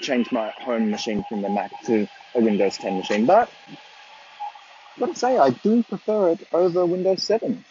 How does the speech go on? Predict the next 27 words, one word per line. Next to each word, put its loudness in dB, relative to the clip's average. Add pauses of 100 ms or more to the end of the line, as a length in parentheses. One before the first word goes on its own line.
(420)
and 2
look -2
forward 4 (260)
to 0
exploring 0
the -8
new -4
features -6 (300)
that 4
I 4
have -2
at -4
my -6 (240)
disposal -2
now -2 (800)
over 0
the -4
next -4
week 0 (300)
and -4 (180)
coming 0
weeks. -4 (1300)
What -2 (280)
a -2 (240)
day! 2
Oh, 4
boy. 4